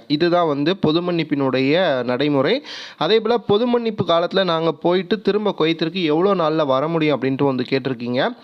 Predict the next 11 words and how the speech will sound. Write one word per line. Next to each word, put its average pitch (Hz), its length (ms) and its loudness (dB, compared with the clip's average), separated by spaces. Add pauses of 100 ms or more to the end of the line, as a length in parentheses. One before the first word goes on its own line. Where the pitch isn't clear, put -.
(260)
குவைத்தை 220 300 0
பொறுத்த 208 220 0
வரைக்கும் 190 320 0
பொது 196 220 2
மன்னிப்புல 220 460 0
நீங்க 175 220 0
போறீங்க 170 520 0
அப்படின்னா, 139 480 0 (360)
நார்மலா 208 440 0
நாம 190 280 0
எக்ஸிட்ல 196 480 -2